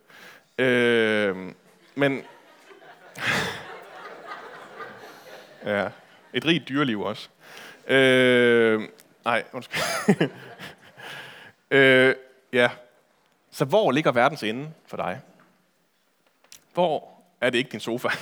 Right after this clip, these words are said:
<laughs> der fylder? Hvor du bliver ramt af, øh, ikke at tro, at du ikke ved bedre mentaliteten.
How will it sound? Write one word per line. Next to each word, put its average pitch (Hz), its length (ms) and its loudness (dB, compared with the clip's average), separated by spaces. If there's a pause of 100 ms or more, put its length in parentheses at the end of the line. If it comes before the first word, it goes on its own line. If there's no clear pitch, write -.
(140)
<laughs> - 260 -16
der 110 180 0
fylder? 101 300 -8 (680)
Hvor 175 140 4
du 208 100 -2
bliver 185 200 0
ramt - 360 0 (920)
af, 143 240 2 (1300)
øh, 101 640 -2 (420)
ikke 160 180 2
at - 340 -8
tro, 147 200 -4
at 110 80 -4
du 120 80 -2
ikke 120 120 -4
ved 117 100 -2
bedre 127 280 -2
mentaliteten. 92 560 -8